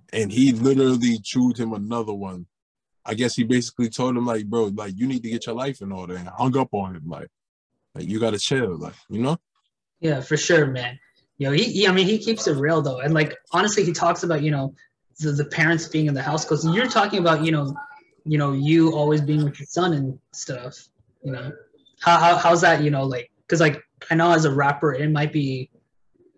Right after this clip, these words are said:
Speaker 2: you, you, you have so much and there's so much, like,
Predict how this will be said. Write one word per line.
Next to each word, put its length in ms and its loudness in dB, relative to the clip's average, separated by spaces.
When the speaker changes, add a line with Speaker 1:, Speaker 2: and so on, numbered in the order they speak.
Speaker 2:
you, 80 2
you, 300 4
you 160 6
have 120 6
so 400 4
much 320 2
and 80 4
there's 180 2
so 160 2
much, 280 0
like, 180 -6